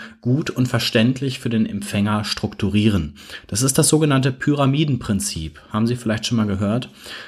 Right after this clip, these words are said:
Das Pyramidenprinzip arbeitet mit dem, äh, mit der Idee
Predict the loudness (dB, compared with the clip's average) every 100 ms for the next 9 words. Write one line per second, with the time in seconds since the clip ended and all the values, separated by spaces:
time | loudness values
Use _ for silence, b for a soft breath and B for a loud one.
0 | -6 -4 0 4 6 6 4 0 -2 -2
1 | 0 -2 -2 -2 0 2 0 0 -2 -2
2 | -2 2 2 2 -2 -8 B B B -4
3 | 0 2 2 2 2 0 0 2 4 2